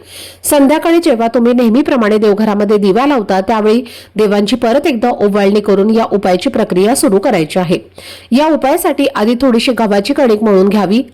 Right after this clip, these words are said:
आणि त्यामध्ये थोडीशी हळद मिसळावी. या कणकेपासनं एक सुंदर असा चौमुखी दिवा तुम्हाला तयार करायचा आहे, म्हणजे त्यामध्ये चार वाती असतील, तर या चारही दिशा दाखवतील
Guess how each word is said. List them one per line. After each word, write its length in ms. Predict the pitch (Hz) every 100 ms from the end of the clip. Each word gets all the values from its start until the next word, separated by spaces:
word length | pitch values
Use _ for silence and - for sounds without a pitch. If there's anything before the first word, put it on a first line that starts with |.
| -
आणि 100 | 202
त्यामध्ये 360 | 202 202 208 214
थोडीशी 300 | 240 190 262
हळद 280 | 220 202 247
मिसळावी. 540 | 320 - 214 185 233 - - - -
या 100 | 269
कणकेपासनं 760 | 285 247 247 339 330 - 233 226
एक 120 | 214 233
सुंदर 380 | 277 233 277
असा 220 | 294 226 233
चौमुखी 480 | 233 208 208 202
दिवा 260 | 240 220 180
तुम्हाला 340 | 254 196 170 208
तयार 220 | 220 175
करायचा 380 | 262 254 165 -
आहे, 160 | 180 190 - - - - -
म्हणजे 260 | 233 302
त्यामध्ये 420 | 311 247 220 220
चार 300 | 240 302 302
वाती 280 | 311 240 202
असतील, 340 | 170 - 165 - - - -
तर 60 | 262
या 200 | 269 285
चारही 380 | 285 285 226 330 330
दिशा 180 | 277 233
दाखवतील 560 | 220 208 208 208 247